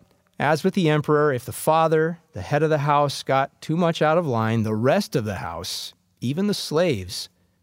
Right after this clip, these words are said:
but especially his wife, had ways of turning him, like the neck turns the head. Still, there was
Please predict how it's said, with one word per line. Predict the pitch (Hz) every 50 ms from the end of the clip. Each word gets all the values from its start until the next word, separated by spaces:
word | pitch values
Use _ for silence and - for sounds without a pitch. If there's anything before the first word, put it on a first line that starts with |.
| _ _
but | _ -
especially | 92 101 - - 92 101 - - 147
his | 147 170 190 180
wife, | 175 156 160 160 156 165 156 -
had | - - 170 175 160
ways | 135 127 123 123 127 131 120
of | 139 131 127 - _
turning | - 175 160 151 139 117 107 95 90
him, | 139 101 92 87 - - - _ _ _ _ _ _ _ _ _ _ _ _
like | - 98 104 101 - _
the | - 131
neck | 123 131 120 95 - - - _ _ _ _ _ _ _ _
turns | _ - 104 98 98 95 98
the | 120 123 113
head. | 123 117 101 90 101 - _ _ _ _ _ _ _ _ _ _ _ _ _ _ _ _
Still, | - - - 220 165 110 87 90 - _ _ _ _ _ _ _
there | - 160 165
was | 160 170 185 190 165